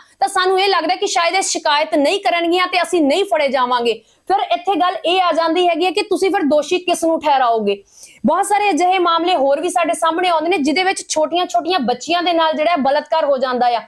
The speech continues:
ਉਹਨਾਂ ਨੇ ਵੀ ਪੂਰੇ ਕੱਪੜੇ ਪਾਏ ਹੁੰਦੇ ਆ। ਇੱਥੇ ਮੈਂ ਤੁਹਾਨੂੰ ਦੱਸਣਾ ਚਾਹਾਂਗੀ, ਪੰਜਾਬ ਦੇ ਇੱਕ ਜ਼ਿਲ੍ਹੇ ਦੀ ਘਟਨਾ ਹੈਗੀ ਆ। ਇੱਕ ਬੱਚੀ ਦੇ ਨਾਲ ਉਸਦੇ ਮਾਮੇ ਨੇ ਜਿਹੜਾ ਹੈ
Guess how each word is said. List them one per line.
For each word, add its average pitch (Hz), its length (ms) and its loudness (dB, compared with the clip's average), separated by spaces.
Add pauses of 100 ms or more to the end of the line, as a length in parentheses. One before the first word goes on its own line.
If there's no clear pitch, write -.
(180)
ਉਹਨਾਂ 359 220 2
ਨੇ 403 100 2
ਵੀ 403 100 2
ਪੂਰੇ 330 320 0
ਕੱਪੜੇ 311 300 -2
ਪਾਏ 262 260 0
ਹੁੰਦੇ 233 320 2
ਆ। 214 100 -2 (320)
ਇੱਥੇ 339 160 0
ਮੈਂ 392 100 2
ਤੁਹਾਨੂੰ 392 200 0
ਦੱਸਣਾ 330 320 0
ਚਾਹਾਂਗੀ, 339 360 0
ਪੰਜਾਬ 294 440 0
ਦੇ 349 100 0
ਇੱਕ 349 100 -2
ਜ਼ਿਲ੍ਹੇ 285 260 2
ਦੀ 370 80 0
ਘਟਨਾ 285 420 0
ਹੈਗੀ 269 300 0
ਆ। 226 80 2 (380)
ਇੱਕ 381 220 0
ਬੱਚੀ 277 440 0
ਦੇ 381 100 2
ਨਾਲ 339 240 0
ਉਸਦੇ 320 260 2
ਮਾਮੇ 285 420 2
ਨੇ 349 120 2
ਜਿਹੜਾ 269 260 2
ਹੈ 254 140 0